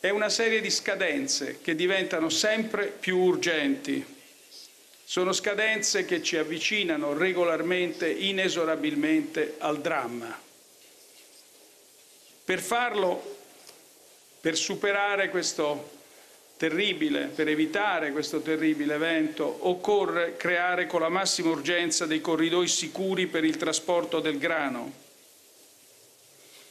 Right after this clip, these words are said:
perché la crisi umanitaria in Ucraina non deve trasformarsi in una catastrofe mondiale. L'unico modo di procedere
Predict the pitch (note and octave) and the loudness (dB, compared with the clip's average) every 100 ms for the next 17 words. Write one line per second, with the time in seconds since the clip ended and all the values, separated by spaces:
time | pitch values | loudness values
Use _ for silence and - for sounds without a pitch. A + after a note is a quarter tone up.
0 | - - D#3+ - F#3 F3+ G3 A3+ G#3+ F3+ | -14 -4 -4 0 0 0 0 0 2 2
1 | E3+ E3+ F3+ F3+ F3 E3 D#3 E3 D#3+ E3+ | 2 0 0 2 2 2 2 2 0 2
2 | D#3+ D#3+ E3 E3+ F#3 F3 F3 D#3 - D#3 | 2 2 2 2 0 0 0 -2 -2 -2
3 | D#3 D#3+ D#3+ - - D#3 D#3 - - - | 0 0 0 0 2 0 0 -8 -20 -20
4 | - - D#3+ E3+ E3 E3 D#3+ E3+ D#3 - | -8 0 2 2 0 -2 0 0 0 -2
5 | E3 D3+ D#3+ C#3 - - D#3 D#3+ D#3 E3 | -4 -4 -2 -4 -4 -4 0 2 2 0
6 | C#3+ B2+ A#2+ - - - - - - - | 0 -4 -10 -14 -18 -20 -20 -20 -20 -20
7 | - - - - - - F#3+ B3+ B3+ G#3 | -20 -20 -20 -20 -20 -2 0 2 2 2
8 | G3 G3 F#3 F3 F3+ E3 G#3 G3+ G3+ G3+ | 2 2 0 -2 -2 0 2 2 2 0
9 | G3+ G3+ - | 0 -4 -12